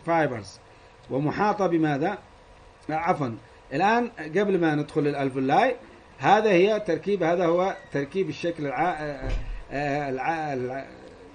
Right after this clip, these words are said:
التركيب بشكل عام لمن؟ للتراكيا اللي هي الميوكوسا والسبميوكوسا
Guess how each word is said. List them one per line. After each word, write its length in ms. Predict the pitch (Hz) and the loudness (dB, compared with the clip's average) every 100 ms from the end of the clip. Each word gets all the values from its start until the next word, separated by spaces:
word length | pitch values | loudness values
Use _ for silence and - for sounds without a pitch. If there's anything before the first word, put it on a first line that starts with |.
| - - | -20 -20
التركيب 480 | - 147 135 196 160 | -6 -4 0 0 0
بشكل 340 | 151 170 156 | 0 -2 -2
عام 220 | 147 170 | 0 2
لمن؟ 280 | 147 151 196 - - - | 2 2 -2 -6 -20 -12
للتراكيا 560 | 143 139 156 160 165 180 | -6 -6 0 0 2 2
اللي 140 | 156 | 2
هي 40 | 135 | 2
الميوكوسا 760 | 131 131 127 175 185 - 233 - - - - - | 0 -2 -4 -2 -2 0 -4 -4 -16 -20 -14 -10
والسبميوكوسا 1000 | 120 185 185 190 185 196 190 208 214 | -6 -2 0 0 0 0 -2 -2 -6